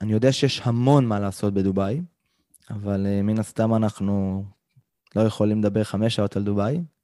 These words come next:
אנחנו צריכים גם שימשיכו להאזין לנו באותה רמת קשב. אז בוא נדבר על כמה נקודות שאתה רואה שהן, מבחינתך לפחות, must בביקור בדובאי, וזה עוד בלי שנגענו בכלל בכמה זמן להגיע לדובאי, ונשאיר את זה לאחר כך.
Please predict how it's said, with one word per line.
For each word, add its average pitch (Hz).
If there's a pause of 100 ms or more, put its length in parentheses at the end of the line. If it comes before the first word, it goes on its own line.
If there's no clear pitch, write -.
אנחנו 101
צריכים 120
גם 117
שימשיכו 113
להאזין 131
לנו 123
באותה 113
רמת 113
קשב. 143 (760)
אז 139
בוא 170
נדבר 190
על 147 (100)
כמה 143
נקודות 123
שאתה 113
רואה 117
שהן, 107 (180)
מבחינתך 127
לפחות, 123 (460)
must 131
בביקור 113
בדובאי, 147 (320)
וזה 123
עוד 143
בלי 147
שנגענו 139
בכלל 127
בכמה 147
זמן 160
להגיע 120
לדובאי, 151
ונשאיר 170
את 156
זה 139
לאחר 117
כך. -